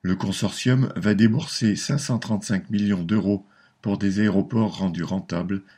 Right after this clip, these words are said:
grâce aux investissements des collectivités locales et de l'État. Le résultat net de deux mille quinze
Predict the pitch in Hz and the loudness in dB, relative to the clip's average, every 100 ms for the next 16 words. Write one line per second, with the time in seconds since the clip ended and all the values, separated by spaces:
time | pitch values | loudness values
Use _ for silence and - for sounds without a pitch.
0 | - 101 107 - 90 90 107 110 - 127 | -12 -2 -2 0 0 2 2 2 -2 -12
1 | - 107 92 85 101 92 92 - 85 87 | -6 -4 -2 -2 0 0 -2 -6 -8 -8
2 | - 82 92 98 90 87 - - 80 85 | -6 -2 -2 -2 -4 -4 -6 -6 -4 -2
3 | 82 82 80 78 _ _ _ _ _ _ | -2 -4 -8 -8 _ _ _ _ _ _
4 | _ - 92 104 110 127 123 113 113 110 | _ -6 0 2 2 0 2 4 4 2
5 | - - 80 92 90 85 - 110 127 131 | -2 -6 -2 0 0 -2 2 4 4 0